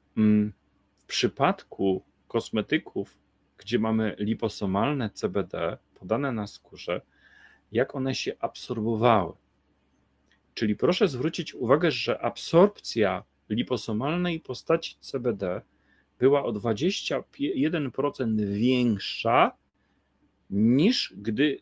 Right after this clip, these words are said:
podano roztwór wolnej substancji, tak? Roztwór wolnej substancji niezamknięty w nośniku liposomalnym.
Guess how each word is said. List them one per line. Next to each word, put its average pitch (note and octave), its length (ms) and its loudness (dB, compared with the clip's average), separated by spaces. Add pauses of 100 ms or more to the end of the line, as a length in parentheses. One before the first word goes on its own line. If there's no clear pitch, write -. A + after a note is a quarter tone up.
(140)
podano B2 760 2
roztwór B2+ 800 0 (380)
wolnej C3+ 480 2
substancji, G#2+ 1040 -4
tak? D3+ 340 -4 (280)
Roztwór C3 580 0
wolnej A#2 360 2
substancji - 680 -8 (300)
niezamknięty B2 1200 0
w G#2+ 80 -10
nośniku - 760 -6 (480)
liposomalnym. E2+ 1040 -12